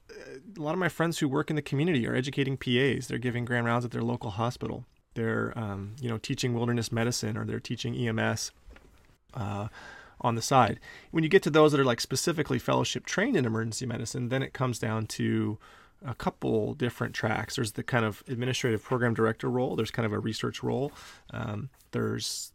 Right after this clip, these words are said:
people like you who are in the dean's office. The guys, you know, U C Irvine has two of their deans from emergency medicine. Um, so working with med students in that sense. Um, and then there's also people that are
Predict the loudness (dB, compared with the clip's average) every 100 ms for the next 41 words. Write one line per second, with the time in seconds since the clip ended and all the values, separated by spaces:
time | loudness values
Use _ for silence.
0 | -6 -6 0 2 2 0 -2 -2 0 4
1 | 6 6 4 2 2 0 2 0 2 2
2 | 2 0 -4 -2 0 -2 -2 -4 -4 -4
3 | -2 0 2 2 0 0 2 2 2 0
4 | -2 -4 -4 -4 -2 -2 -2 -2 -4 -6
5 | -8 -10 -16 -16 -18 -8 -2 -2 -2 -4
6 | -10 _ _ -14 -4 -2 0 0 -2 -2
7 | -4 -2 -4 -2 -4 -4 -4 -4 -4 -4
8 | _ -6 -2 -2 -4 -12 -18 -20 -20 -2
9 | 4 4 6 4 4 4 4 2 2 2
10 | 2 2